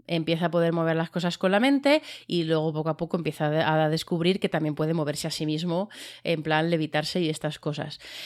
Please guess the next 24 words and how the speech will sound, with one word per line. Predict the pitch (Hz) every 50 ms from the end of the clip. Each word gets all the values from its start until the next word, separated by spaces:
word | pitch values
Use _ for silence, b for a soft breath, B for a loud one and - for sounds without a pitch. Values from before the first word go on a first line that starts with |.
| B B B B
Y | - 202 196 190
bueno, | 170 175 165 147 120 - -
no | - 170 170
hace | 170 165
falta | 175 156 165 160
que | 180 175
diga | 170 180 185 190 196 208
que | 185 190
el | 165 147
padre | 170 160 156 151 156 160
se | 151 - 165
fue, | - - - 190 196 208 214 220 233
las | 214 196 196
abandonó, | 165 160 170 165 160 156 156 156 165 175 190 202 214 214 214 226 226
el | 208 180 170 165 151
típico | 170 151 165 156 - 170
irresponsable | 156 160 160 - - 165 156 - - 160 165 165 165 165 160 160 151
que | 165 160
bebe, | 147 160 165 165 160 156 160 160 165 160
no, | 156 165
bueno, | 160 160 160 156
este, | 151 - - 175 165
este | 160 - - 170 160
cla-, | - 170 165 156 -